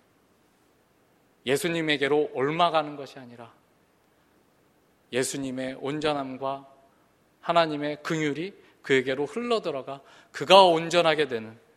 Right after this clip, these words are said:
그런 일이 지금 여기에서 벌어지고 있다. 예수님이 가르쳐 주시기 위해서 목적을 가지고 그에게 손을 대시는 것입니다. 아무도 뭐라 할 수 없습니다.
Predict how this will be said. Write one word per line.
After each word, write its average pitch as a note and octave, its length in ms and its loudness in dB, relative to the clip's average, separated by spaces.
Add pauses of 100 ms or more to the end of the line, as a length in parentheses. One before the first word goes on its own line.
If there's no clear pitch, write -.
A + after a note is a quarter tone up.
(380)
그런 G3+ 320 6
일이 G3+ 320 -4
지금 A3+ 560 2
여기에서 F3+ 480 2
벌어지고 F3+ 580 2
있다. - 640 0 (300)
예수님이 D3 420 -4
가르쳐 A3+ 420 -4
주시기 F#3+ 400 -8
위해서 D#3+ 340 -6 (1120)
목적을 D3 560 0
가지고 B2+ 300 -6
그에게 B2 280 -4
손을 G3+ 420 -4
대시는 C#3 380 -10
것입니다. C3 500 -20 (440)
아무도 G3 440 4
뭐라 F#3 260 6
할 F3 100 4
수 F3 120 -8
없습니다. B2 520 -10